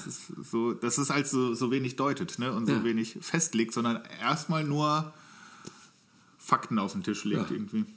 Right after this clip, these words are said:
Speaker 2: Es liefert Facts, also oder, oder im Grunde irgendwie Glaubenseckpunkte. Und zwar
Speaker 1: Ja.
Speaker 2: eben nicht, nicht inhaltlicher Art, deutungsmäßiger Art, sondern Bezüge.
Speaker 1: Ja.
Speaker 2: Also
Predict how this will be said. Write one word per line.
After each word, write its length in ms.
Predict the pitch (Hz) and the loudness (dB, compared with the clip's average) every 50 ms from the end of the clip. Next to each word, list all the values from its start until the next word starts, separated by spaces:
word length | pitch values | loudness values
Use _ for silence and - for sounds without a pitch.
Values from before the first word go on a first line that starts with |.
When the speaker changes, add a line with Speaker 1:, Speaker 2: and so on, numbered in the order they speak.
| - - - - - _ _ | -20 -20 -20 -20 -20 _ _
Speaker 2:
Es 100 | - - | -10 -4
liefert 260 | - 107 107 113 113 | -2 0 0 0 -2
Facts, 560 | - - - 123 107 - - - - - - - | -2 -2 -2 -2 -2 -4 -6 -8 -8 -6 -4 -2
also 160 | 113 107 107 104 | 0 2 4 4
oder, 340 | 104 104 101 101 101 98 - - - - - - - - - - - - - - 120 - | 4 4 2 2 0 -2 -4 -8 -16 -18 -18 -16 -16 -16 -18 -18 -20 -16 -12 -10 -2 2
oder 100 | 135 131 | 4 4
im 80 | 123 127 | 6 6
Grunde 220 | 127 147 160 160 165 165 | 6 6 6 6 6 6
irgendwie 420 | 147 147 143 143 151 147 147 151 - - - - 135 135 131 131 147 147 156 151 151 147 147 - | 4 4 4 4 6 6 4 4 2 0 2 4 4 6 6 4 4 4 6 4 4 4 4 2
Glaubenseckpunkte. 1040 | - - - - - - - - - 147 143 - - - - 117 104 - - - - - - - - - - _ _ - - - _ _ _ _ _ _ _ - | 0 0 0 -2 -2 -4 -4 -2 0 0 0 0 0 2 2 2 2 0 -4 -6 -8 -10 -16 -20 -20 -20 -20 _ _ -20 -20 -20 _ _ _ _ _ _ _ -2
Und 120 | 135 127 | 0 2
zwar 300 | - 147 143 147 - 151 | 4 4 4 4 4 4
Speaker 1:
Ja. 140 | 156 156 160 - | 4 2 2 4
Speaker 2:
eben 200 | - 156 151 160 | 4 4 6 6
nicht, 360 | 170 190 185 - - - - - - - - - - - - | 6 6 4 2 -2 -6 -10 -12 -16 -18 -20 -20 -20 -2 2
nicht 260 | 143 147 147 - - | 4 4 4 4 6
inhaltlicher 600 | 165 185 214 190 196 214 196 202 202 185 196 196 185 | 6 6 6 6 6 6 6 4 4 4 6 6 6
Art, 440 | 180 160 165 196 190 - - - - | 6 4 4 2 0 -2 -2 2 4
deutungsmäßiger 840 | 143 165 185 185 196 214 208 - - 185 190 185 185 185 185 175 | 4 6 6 6 4 4 4 2 2 2 2 2 2 2 2 4
Art, 280 | - 160 165 180 180 - | 4 4 2 2 0 0
sondern 500 | - 151 156 156 156 156 156 160 160 160 - - - - - - - - - - - - - - - | 0 2 2 4 4 4 4 2 2 0 -6 -14 -18 -20 -20 -20 -20 -20 -20 -20 -20 -20 -20 -2 2
Bezüge. 440 | - 147 - - 240 220 120 104 87 - - - - _ - | 2 4 6 6 4 4 4 2 0 -4 -10 -18 -20 _ -4
Speaker 1:
Ja. 180 | 127 110 101 - - - - - _ | -2 -2 -2 -2 -6 -14 -20 -12 _
Speaker 2:
Also 480 | - 139 131 143 143 143 147 147 151 | 0 2 4 6 6 6 6 4 2